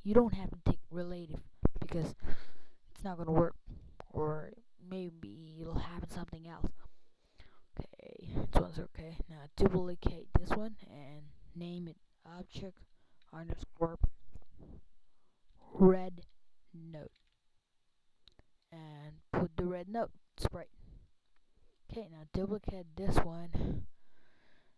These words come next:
and put a yellow note and call it object underscore yellow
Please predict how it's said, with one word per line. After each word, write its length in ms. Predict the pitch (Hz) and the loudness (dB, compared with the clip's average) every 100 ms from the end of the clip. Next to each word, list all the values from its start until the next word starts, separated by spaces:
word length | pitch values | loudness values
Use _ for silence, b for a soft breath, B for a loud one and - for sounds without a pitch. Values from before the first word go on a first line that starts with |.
| - - | -20 -18
and 640 | 160 156 156 156 156 - | -16 -16 -14 -12 -12 0
put 140 | 160 | 0
a 220 | 147 143 151 | 0 -10 -6
yellow 300 | 190 202 190 | -2 0 -2
note 240 | 165 147 - B B B B B - | -4 -8 -12 B B B B B -20
and 320 | 165 165 160 _ _ | -18 -16 -18 _ _
call 280 | - 165 165 | -16 -14 -14
it 80 | - 180 | -16 -14
object 460 | 185 175 196 190 _ 180 | -12 -12 -12 -14 _ -14
underscore 580 | 175 165 - 170 170 - _ _ - | -8 -8 -6 -8 -8 -12 _ _ -16
yellow 520 | 185 185 190 185 | -10 -6 -2 -2